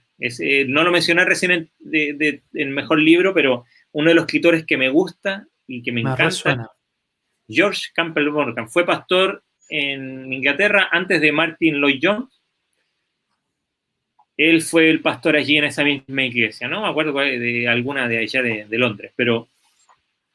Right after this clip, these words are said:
Speaker 1: que yo para estos nombres de iglesias conocidos que tengo amigos que se saben. O sea, yo me sé la alineación de mi equipo favorito cuando fue a la Libertadores el año noventa y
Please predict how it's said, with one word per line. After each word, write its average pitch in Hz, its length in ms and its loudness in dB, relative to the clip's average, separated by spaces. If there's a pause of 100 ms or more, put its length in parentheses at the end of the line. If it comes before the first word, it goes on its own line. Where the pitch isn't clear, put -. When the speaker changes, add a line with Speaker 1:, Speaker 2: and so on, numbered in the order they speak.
(220)
Speaker 1:
que 127 120 0
yo 143 100 4
para 151 120 2
estos 135 220 0
nombres 135 400 2
de 123 60 2
iglesias 117 480 0
conocidos 120 440 -2
que 107 100 -4
tengo 123 200 -4
amigos 127 300 0
que 110 120 -8
se - 160 -18
saben. 120 500 -2 (1400)
O - 60 -20
sea, 156 100 2
yo 147 160 4
me 185 100 2
sé 180 180 2
la 190 80 6
alineación 165 540 2
de 165 100 2
mi 139 100 0
equipo 160 320 -2
favorito 147 600 -6
cuando 127 320 -8
fue 156 140 -4
a - 20 -2
la 156 100 2
Libertadores 143 580 2
el 139 80 4
año 160 220 2
noventa 123 580 -2
y 110 320 -4